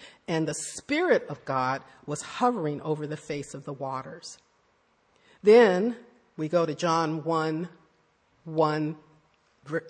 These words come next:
John one, verses one through three, and speaking of Jesus, going back to the beginning again, "In the beginning was the Word, and the Word was with God, and the Word was God. He was in the beginning with God.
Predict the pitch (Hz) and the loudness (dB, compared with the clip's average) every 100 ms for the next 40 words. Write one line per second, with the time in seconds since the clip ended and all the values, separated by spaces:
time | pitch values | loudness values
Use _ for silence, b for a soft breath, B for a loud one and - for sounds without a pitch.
0 | - - 180 165 156 170 175 165 151 - | -14 -2 2 2 0 0 0 0 -4 -6
1 | 156 156 151 135 - - 269 175 202 B | -6 -4 -4 -10 -12 -4 0 0 -2 B
2 | B B 170 - - 165 165 143 143 240 | B B -8 -6 -4 -4 -4 -6 -4 -2
3 | 330 339 147 165 - - 156 143 135 143 | -2 -2 -6 -10 -14 -4 -2 -2 -2 -4
4 | 147 - 147 143 147 139 135 135 139 240 | -4 -10 -10 -10 -8 -6 -6 -6 -4 0
5 | 226 175 208 b b - 175 165 170 180 | 0 0 -6 b b -2 0 0 0 2
6 | 185 180 151 147 143 147 180 185 147 139 | 4 4 2 -2 -6 0 2 2 0 -4
7 | 151 160 160 151 127 165 196 - 170 170 | -2 -2 -2 -6 -8 -2 -4 -2 -4 -2
8 | 175 165 135 143 147 139 - 220 262 - | -2 -6 -8 -6 -6 -6 2 2 2 -6
9 | 135 120 113 b b b - 202 151 143 | -8 -8 -8 b b b -4 -2 -2 -2
10 | 135 135 147 151 147 143 156 370 - 123 | -4 -6 -6 -2 -2 0 0 0 -2 -8
11 | 113 123 | -8 -12